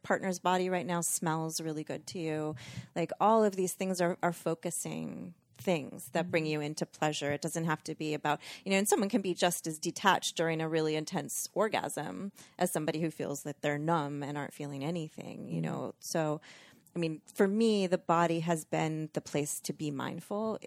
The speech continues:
Speaker 1: It's so much easier, you know, uh, sitting, I'll, I do sit and do mindful meditation
Speaker 2: Mm-hmm.
Speaker 1: in that way, um, and try to clear my thoughts and, and whatnot. But, uh, it's most effective for me if I'm feeling in my body. That's
Speaker 2: Mm-hmm.
Speaker 1: what gets me here. It gets me present. It gets me aware.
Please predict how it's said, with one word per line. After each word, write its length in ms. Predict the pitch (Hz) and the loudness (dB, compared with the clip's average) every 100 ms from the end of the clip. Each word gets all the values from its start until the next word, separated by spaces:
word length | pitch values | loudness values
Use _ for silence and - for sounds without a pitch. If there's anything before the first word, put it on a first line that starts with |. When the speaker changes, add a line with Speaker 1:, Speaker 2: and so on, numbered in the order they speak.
| - | -12
Speaker 1:
It's 220 | - - | -6 2
so 200 | - 190 | 8 8
much 200 | 170 - | 8 2
easier, 380 | - 143 - - | -2 -2 -6 -8
you 120 | - 156 | -4 0
know, 220 | 143 143 - | 0 0 -4
uh, 60 | - | -4
sitting, 680 | - - 254 254 233 214 202 156 - - | -4 2 6 6 6 4 0 -4 -6 0
I'll, 220 | 190 269 269 - | 6 6 6 4
I 100 | 208 | 2
do 240 | 202 233 | 4 0
sit 420 | - - 156 147 - | 0 2 4 4 0
and 160 | 151 156 | -4 0
do 180 | 147 | 0
mindful 380 | 151 147 156 147 | 0 -2 -2 -2
meditation 460 | 147 147 151 175 180 | -2 -2 -2 -4 -4
Speaker 2:
Mm-hmm. 100 | 156 | -4
Speaker 1:
in 80 | 151 | -2
that 160 | 151 | 0
way, 280 | - 123 170 - - - - - | 2 2 0 -6 -14 -16 -8 0
um, 360 | 147 139 143 - - | 2 2 -2 -10 -10
and 80 | - | -6
try 140 | - | -2
to 80 | 170 | 0
clear 300 | - - 147 | 0 0 0
my 180 | 147 147 | 2 -2
thoughts 340 | - - - | 0 -2 -2
and, 200 | 165 160 - | -4 -4 -2
and 140 | 175 165 | -2 0
whatnot. 360 | 170 165 147 - | 0 0 -4 0
But, 320 | 170 156 - - - - _ - | 2 2 0 -8 -20 -20 _ 0
uh, 80 | 220 - | 0 2
it's 260 | 196 - - | 0 0 0
most 340 | 196 190 - | 2 4 2
effective 460 | 180 165 170 180 170 | -4 -4 -4 -6 -4
for 160 | 175 | -4
me 240 | 170 160 160 | -2 -2 -2
if 120 | - | -2
I'm 140 | 156 | -2
feeling 720 | 147 - - 156 151 151 147 147 | -2 -8 -4 -2 0 -2 -4 -4
in 220 | 147 143 | -6 -6
my 120 | 135 | -6
body. 460 | - - - - 202 | -4 -4 -4 -6 -4
That's 200 | 180 190 | -2 -2
Speaker 2:
Mm-hmm. 40 | 175 | -4
Speaker 1:
what 80 | 175 | -4
gets 260 | - - | -4 -4
me 80 | 151 | -6
here. 400 | - - 214 190 | -6 -2 2 2
It 100 | 175 | 0
gets 260 | - - - | -2 -4 -4
me 140 | 151 | -6
present. 640 | - - 214 196 190 170 160 | -8 -4 0 0 0 0 -2
It 60 | |
gets 280 | - - - | -4 -8 -8
me 280 | 151 143 147 | -6 -6 -4
aware. 640 | - 156 175 175 170 165 | -4 4 6 6 6 2